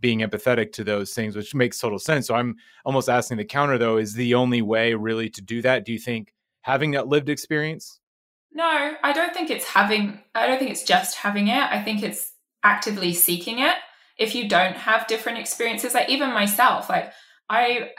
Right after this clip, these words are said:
Speaker 2: haven't experienced, like, racial discrimination, for example, or discrimination against my sexuality, like, or any of those sorts of things. But it's being open to the fact that those experiences are very present in our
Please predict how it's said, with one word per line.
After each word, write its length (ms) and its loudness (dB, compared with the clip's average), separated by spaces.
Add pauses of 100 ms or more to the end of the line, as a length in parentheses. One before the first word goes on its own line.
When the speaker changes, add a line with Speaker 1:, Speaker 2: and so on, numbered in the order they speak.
(200)
Speaker 2:
haven't 340 2
experienced, 1080 0 (160)
like, 240 -2
racial 400 2
discrimination, 840 -4
for 100 -6
example, 760 0
or 260 0 (220)
discrimination 640 0
against 220 -2
my 80 -2
sexuality, 1000 0
like, 300 2 (180)
or 140 -2
any 240 2
of 100 0
those 240 2
sorts 220 -2
of 140 -8
things. 500 0
But 260 4 (480)
it's 240 0 (220)
being 400 2
open 440 0
to 120 -4
the 100 0
fact 300 0
that 120 -10
those 240 -2
experiences 720 -2
are 300 2
very 280 -4
present 520 -2
in 120 -4
our 380 2